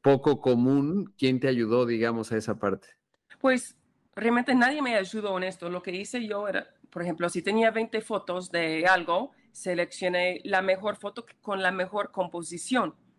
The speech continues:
Speaker 2: Bueno, según mi punto de vista.
Speaker 1: Claro.
Speaker 2: Y, por ejemplo, hay una foto que se llama El reloj de la vida.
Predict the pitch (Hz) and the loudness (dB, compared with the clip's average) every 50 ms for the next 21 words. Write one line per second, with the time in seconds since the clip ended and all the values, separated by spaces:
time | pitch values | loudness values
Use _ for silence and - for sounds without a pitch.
0 | _ _ _ _ _ _ _ - 180 160 156 151 - 180 170 160 175 175 180 185 | _ _ _ _ _ _ _ -6 -4 -4 -4 -2 -2 0 0 0 0 0 0 0
1 | - - - 165 156 160 156 156 165 185 208 233 240 - - - 147 - _ _ | -2 -2 -4 -4 -4 -2 -4 -4 -2 0 0 0 0 0 -2 -6 -6 -6 _ _
2 | - 117 117 110 104 107 - - - 196 185 - - 175 175 170 - 170 175 175 | 2 2 4 4 2 0 -6 -8 -4 -4 -4 0 0 0 0 0 0 4 4 4
3 | 180 190 196 202 196 190 190 185 185 180 190 - - 165 156 170 156 170 170 165 | 4 4 2 2 0 0 0 0 -4 -4 -4 -8 -8 -8 -8 -8 -6 -4 -2 0
4 | 156 151 - - 180 175 175 185 185 185 190 196 208 226 302 - - - 196 208 | 0 0 0 0 -2 -2 2 2 2 2 2 -2 -2 -4 -4 -8 -14 -8 -4 -2
5 | 190 185 175 170 180 196 196 170 156 147 - | 0 2 0 0 0 -4 -2 -2 -2 -2 -2